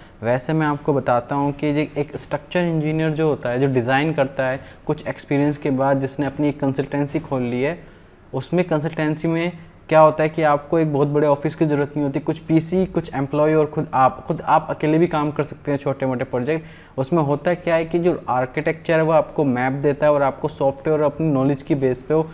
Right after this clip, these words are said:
डिज़ाइन करके एक ड्राइंग शीट बनानी होती है और उस पर सारी डिटेल डालनी होती है कि बीम कहाँ पे होगा, कॉलम कहाँ पे, उसमें रेनफोर्समेंट कितना डलेगा, इस तरह से।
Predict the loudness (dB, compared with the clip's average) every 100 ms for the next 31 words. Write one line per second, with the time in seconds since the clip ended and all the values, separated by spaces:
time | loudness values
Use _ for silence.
0 | -12 -2 0 2 4 4 4 2 2 2
1 | 2 4 4 4 2 0 2 0 0 0
2 | -2 -2 -2 -2 -4 0 0 0 2 2
3 | 4 4 2 2 -2 -2 -2 0 2 2
4 | 2 -2 -6 -2 -2 -2 0 0 0 0
5 | -2 -2 -2 -4 -6 -12 -12 -10 -2 2
6 | 2 2 0 0 0 -2 -4 -4 -2 -2
7 | -4 -6 -8 -18 -20 -6 -6 -2 0 0
8 | 0 -6